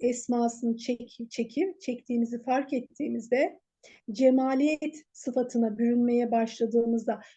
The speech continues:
cemal esmalarına başlayıp da temizlediğimizde, on sekiz nefis mertebelerini temizlemeye başladığımızda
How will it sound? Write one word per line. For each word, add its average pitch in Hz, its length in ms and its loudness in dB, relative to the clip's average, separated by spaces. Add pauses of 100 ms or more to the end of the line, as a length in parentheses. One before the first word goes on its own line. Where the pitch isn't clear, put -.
(160)
cemal 254 480 4
esmalarına 233 960 -2 (200)
başlayıp 247 480 0
da 262 140 0
temizlediğimizde, 233 880 -2
on 269 280 -2
sekiz 254 560 -8 (360)
nefis 254 380 -2
mertebelerini 233 880 2
temizlemeye 262 640 0
başladığımızda 285 840 0